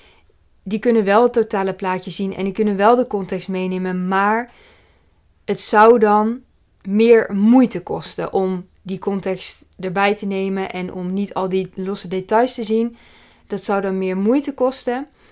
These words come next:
Bij neurotypische mensen gaat het dan meer vanzelf en onbewust. En bij mensen met autisme zou dat dan,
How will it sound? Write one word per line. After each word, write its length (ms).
Bij 400
neurotypische 600
mensen 340
gaat 200
het 100
dan 180
meer 340
vanzelf 560
en 140
onbewust. 720
En 280
bij 420
mensen 340
met 120
autisme 580
zou 220
dat 220
dan, 400